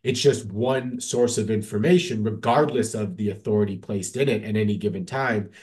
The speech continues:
So the way I kinda think about it from, like, the consciousness perspective and dimensionality is that be-, because, uh, consciousness in part is just the embodiment of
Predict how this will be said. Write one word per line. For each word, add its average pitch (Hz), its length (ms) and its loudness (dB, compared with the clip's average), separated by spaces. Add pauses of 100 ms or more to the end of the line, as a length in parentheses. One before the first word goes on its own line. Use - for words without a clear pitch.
(140)
So - 160 -6
the 135 80 10
way 151 180 6
I 127 100 2
kinda 117 280 0
think 160 300 -2
about 107 260 0
it 107 160 -2
from, 104 180 -4
like, 98 220 -2
the 98 80 -8
consciousness 160 600 0
perspective 104 600 -4
and 95 300 -6 (340)
dimensionality 120 920 2
is 101 100 -2
that 107 380 -2 (1300)
be-, 139 260 -6 (140)
because, - 880 0 (1000)
uh, 107 440 -2 (480)
consciousness 127 640 -4
in 110 100 -4
part 117 300 -2
is 104 80 -2
just 110 180 -4
the 110 80 -2
embodiment 107 600 -2
of 110 140 -6